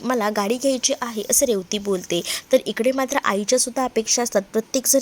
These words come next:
एक एक करून बोलून दाखवत असतं. तर बिचारी अनु शांत असते, पण इथे अनुला टॉर्चर केलं जातं. अविनाश तिला म्हणत असतो की, "प्रत्येकाने विश लिस्ट सांगितली आहे, आता तुला काय विश लिस्ट सांगायची आहे सांग ना, तुझंही सांग काय हवंय तुला ते," असं बोलूनच ना तो आता तिच्यावर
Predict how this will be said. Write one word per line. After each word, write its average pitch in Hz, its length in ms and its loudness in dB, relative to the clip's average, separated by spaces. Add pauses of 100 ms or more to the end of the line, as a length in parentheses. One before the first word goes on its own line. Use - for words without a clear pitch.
एक 214 220 -4
एक 233 140 -6
करून 262 260 4
बोलून 220 300 2
दाखवत 262 420 0
असतं. 208 280 2 (380)
तर 269 100 8
बिचारी 226 580 0
अनु 220 200 2
शांत 262 340 0
असते, 262 320 0
पण 214 160 0 (120)
इथे 214 260 -2
अनुला 240 320 2 (120)
टॉर्चर 233 420 2
केलं 254 180 4
जातं. 214 400 2 (280)
अविनाश 262 400 2
तिला 277 160 0
म्हणत 269 360 -2
असतो 240 240 0
की, 254 120 -4
"प्रत्येकाने 254 600 0
विश 226 260 -2
लिस्ट 247 220 -2
सांगितली 208 500 -2
आहे, 233 280 0 (300)
आता 226 160 -2 (120)
तुला 233 180 4
काय 277 200 2
विश 262 220 -2
लिस्ट 269 200 -2
सांगायची 254 560 0
आहे 254 180 0
सांग 262 240 -2
ना, 226 180 0 (320)
तुझंही 233 320 2
सांग 302 220 0
काय 262 200 0
हवंय 262 360 2
तुला 254 180 2
ते," 202 200 -2 (100)
असं 226 280 0
बोलूनच 254 460 0
ना 190 140 0
तो 214 200 0
आता 233 240 -2
तिच्यावर 233 400 -4